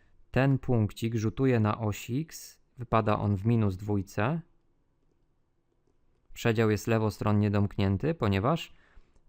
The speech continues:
punkt o współrzędnej x równa się minus dwa należy do wykresu funkcji, prawda? Tutaj zresztą mamy kółeczko zamalowane.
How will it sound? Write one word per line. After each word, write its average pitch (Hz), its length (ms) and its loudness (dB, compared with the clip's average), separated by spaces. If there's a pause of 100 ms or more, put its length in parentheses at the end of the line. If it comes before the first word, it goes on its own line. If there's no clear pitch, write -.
(120)
punkt 151 420 2
o 117 120 0
współrzędnej 113 720 2
x 139 260 -2
równa 110 280 2
się 110 160 -2
minus 101 320 2
dwa 127 220 2
należy 135 340 2
do 120 120 -2
wykresu 117 400 -4
funkcji, - 440 -6
prawda? 113 380 -4
Tutaj 120 240 -2
zresztą 107 300 -4
mamy 101 220 0
kółeczko 98 420 -2
zamalowane. 90 640 0